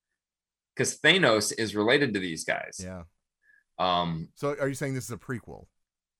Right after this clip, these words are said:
Speaker 1: n-, I'm saying that I, I,
Speaker 2: But
Speaker 1: I'm
Speaker 2: it's
Speaker 1: pretty
Speaker 2: not.
Speaker 1: sure.
Speaker 2: Actually, it's not, because there was one line in the trailer that said, uh, or at least who knows what the timeline
Speaker 1: Yeah,
Speaker 2: is, but
Speaker 1: yeah.
Speaker 2: that, that said, you know, "What do you do without a world with Iron Man and, uh, Captain America?"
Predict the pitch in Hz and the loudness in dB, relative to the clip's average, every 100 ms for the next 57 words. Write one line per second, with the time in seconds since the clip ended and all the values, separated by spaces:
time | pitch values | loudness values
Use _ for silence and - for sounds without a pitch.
0 | _ _ _ _ 117 117 - 110 104 - | _ _ _ _ -8 -6 -4 -4 -4 0
1 | 127 127 120 110 101 101 107 101 98 82 | 4 4 4 2 2 0 2 2 0 -2
2 | 190 190 180 240 247 123 107 82 - 208 | -4 -2 2 4 4 4 2 -2 -6 -4
3 | 247 185 - 170 240 190 135 156 139 123 | -2 -2 -2 -4 -4 -6 -6 -4 -4 -6
4 | - 135 120 143 147 135 151 151 123 - | -4 -4 -4 -6 -6 -6 -4 -6 -6 -8
5 | 147 165 127 113 - - 117 110 104 107 | -8 -6 -6 -10 -12 -8 -6 -6 -8 -12
6 | 104 117 123 139 - - _ _ - 117 | -10 -8 -6 -8 -10 -16 _ _ -18 -14
7 | 110 101 85 87 107 107 95 113 90 85 | -10 -10 -12 -16 -12 -10 -2 0 0 -2
8 | 73 - - - 120 120 107 123 110 113 | -6 -10 -18 -10 -8 -8 -8 -8 -8 -6
9 | 107 98 104 104 98 95 104 95 104 95 | -8 -8 -8 -10 -10 -10 -10 -10 -8 -10
10 | 87 95 92 90 90 87 - _ _ _ | -8 -8 -10 -12 -16 -18 -18 _ _ _
11 | 98 98 95 92 90 87 85 85 82 82 | -10 -8 -8 -10 -10 -12 -12 -14 -18 -16
12 | 92 82 82 90 101 82 | -14 -14 -16 -14 -14 -16